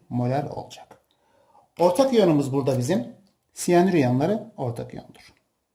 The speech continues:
Zayıf asitin asitik denge sabitini yazarsak eğer, Ka eşittir hidrojen iyon derişimi çarpı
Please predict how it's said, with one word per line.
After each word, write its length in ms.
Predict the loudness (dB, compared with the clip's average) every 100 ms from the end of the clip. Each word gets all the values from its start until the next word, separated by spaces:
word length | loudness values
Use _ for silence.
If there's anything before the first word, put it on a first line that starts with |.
| _ _ _ _ _ _ _ _ _ _ _ _ _ -6
Zayıf 280 | 4 4 6
asitin 540 | 0 0 -2 -4 -8 _ _ -6
asitik 400 | -6 -4 -4 0
denge 240 | 0 0
sabitini 480 | 0 0 0 0 0
yazarsak 520 | 0 -4 -6 -8 -12
eğer, 400 | -10 -10 -12 _ _ _ _ _ _ _ _ _ _ _ _ _ _ _ -2
Ka 480 | 2 4 4 2 0
eşittir 600 | -6 -6 -4 -6 -6 -12 _ _ _ _ -4
hidrojen 400 | 0 0 2 4
iyon 280 | 4 4
derişimi 600 | 2 0 -2 -2 -2 -4 -10 -16
çarpı 560 | -4 -2 -2 -2 -4